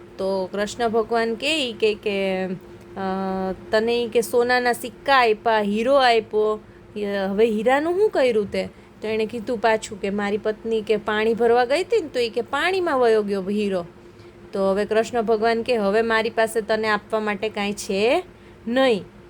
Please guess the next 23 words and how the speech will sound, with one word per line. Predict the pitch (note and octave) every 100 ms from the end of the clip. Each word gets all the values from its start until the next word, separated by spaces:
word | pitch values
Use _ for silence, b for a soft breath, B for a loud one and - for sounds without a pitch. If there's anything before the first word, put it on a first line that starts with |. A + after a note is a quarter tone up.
| -
તો | G3+
એણે | G#3 A#3+
શું | D#4
કીધું | D#4+ A#3+ C#4+ C#4+ - -
કે, | B3+
"હાલે, | B3+ C4
હું | A#3+ A#3 A#3
તને," | A#3 A#3 A3+
ઈ |
કે, | A3 C4 F4 E4
"બે | A3 B3+
રૂપિયા | C4 B3 C4+ B3
આપું | B3 D4+
છું, | D4 - A#3+ C#4+ - - - -
ઈ | B3 A#3+
તું | A#3+ A#3
લઈ | B3+ C4+
જા." | F#3+ E3 - G3
એટલે | F#3+ F#3+
ભિખારીને | A#3 G#3+ B3+ A3+ A3+ A3+
ભીખમાં | A3 G#3 A#3+ B3
શું | B3 F4
આપ્યું? | E4 - F4+